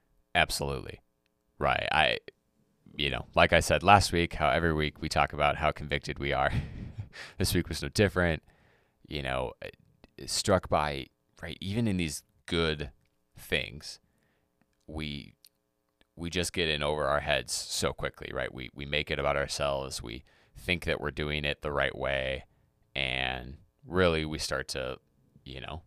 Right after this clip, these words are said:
reflect on what's going on inside and realize, wow, we are so missing the mark, you know, and I'm, I'm no different. I really appreciated what Corey said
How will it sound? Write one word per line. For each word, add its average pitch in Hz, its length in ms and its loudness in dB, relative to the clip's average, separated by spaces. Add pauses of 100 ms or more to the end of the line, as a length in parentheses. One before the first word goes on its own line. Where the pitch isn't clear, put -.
(160)
reflect 78 420 -2
on 76 100 -2
what's 73 180 -4
going 78 260 0
on 76 160 2
inside 71 640 -2
and 69 160 -6
realize, 65 720 -2
wow, - 280 -4
we 67 140 -6
are - 120 -8
so 62 540 -2 (500)
missing 62 340 -8
the 60 60 -12
mark, - 380 -10
you 64 80 -8
know, 60 120 -4
and 62 100 -6
I'm, - 140 -10 (680)
I'm 62 120 -6
no 62 100 -6
different. - 480 -6
I 67 40 0
really 69 280 0
appreciated 65 460 -4
what 64 160 -4
Corey 62 320 -2
said 64 380 0